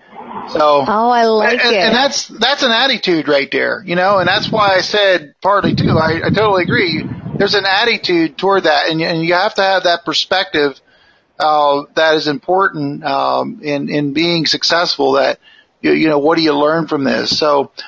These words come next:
Speaker 1: I know, uh, Jennifer, I, w-, I wouldn't mind hearing from you. You're, you're an educator. Um, how do you handle people's failures? How do you,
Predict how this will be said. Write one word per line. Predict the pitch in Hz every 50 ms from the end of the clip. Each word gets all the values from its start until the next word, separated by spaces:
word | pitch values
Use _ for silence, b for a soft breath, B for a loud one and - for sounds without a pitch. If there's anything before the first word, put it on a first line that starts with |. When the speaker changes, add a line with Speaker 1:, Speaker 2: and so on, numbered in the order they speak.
| B B B
Speaker 1:
I | - 214
know, | 240 247 233 226 220
uh, | 208 196 190
Jennifer, | 190 - 196 202 214 220 208 202 196 185 175 170
I, | 165 180
w-, | 190 202 208
I | 208
wouldn't | 214 240 233
mind | 226 220 208 190
hearing | 180 196 208 208 202 190 -
from | 170 180 165
you. | 180 196 196 185
You're, | 170 165 180 190 190 185 180 170 -
you're | 165 170 180 185
an | 185 180
educator. | 180 180 - 175 - - 185 185 185 185 202 202 190 - B B B B B B B -
Um, | - 165 170 170 165 165 160 156 151 151 147 131 - - - - -
how | - 196 214
do | 233 233
you | 220 240 262 254
handle | 220 226 220 214 208 196 185
people's | 175 - 190 190 156 175 170 - -
failures? | - 180 170 156 151 151 143 135 123 -
How | 160 170 175 180
do | 185
you, | 190 196 196 190 185 -